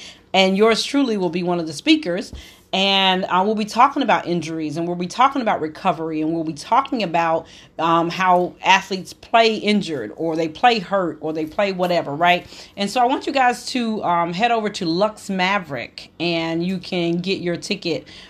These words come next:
um, to this summit. Again, the first one is free, but I want you to head over, and I'm going to be talking about, um, a lot of different things as far as mastering your recovery. But we deal with a lot of players who are injured, who get hurt,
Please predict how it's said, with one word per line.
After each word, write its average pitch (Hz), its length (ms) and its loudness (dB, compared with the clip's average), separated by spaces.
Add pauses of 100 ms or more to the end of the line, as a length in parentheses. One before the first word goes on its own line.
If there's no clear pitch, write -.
(120)
um, 160 380 0
to 247 380 0
this 175 300 0
summit. 160 520 -2
Again, 180 240 -2
the 180 80 -2
first 190 300 -6
one 196 120 -4
is 180 220 -4
free, 180 460 -2 (340)
but 190 100 4
I 202 60 6
want 220 220 -2
you 226 60 -2
to 190 60 -2
head 190 220 2
over, 202 320 2
and 170 240 -2
I'm 180 240 0
going 180 240 -2
to 175 140 -12
be 175 140 -6
talking 208 600 0
about, 156 640 -4
um, 160 280 -2
a 160 40 0
lot 185 220 2
of 190 80 -2
different 180 300 -6
things 180 240 -4
as 156 100 -10
far 170 240 -2
as 170 140 -4
mastering 175 440 -2
your 165 100 -2
recovery. 151 520 -2 (220)
But 214 140 2
we 233 100 2
deal 254 280 2
with 330 140 -4
a 202 60 -2
lot 180 180 0
of 180 80 -2
players 190 400 -4
who 185 160 -6
are 170 140 -4
injured, 233 400 -2
who 175 160 -2
get 156 240 -4
hurt, 240 420 0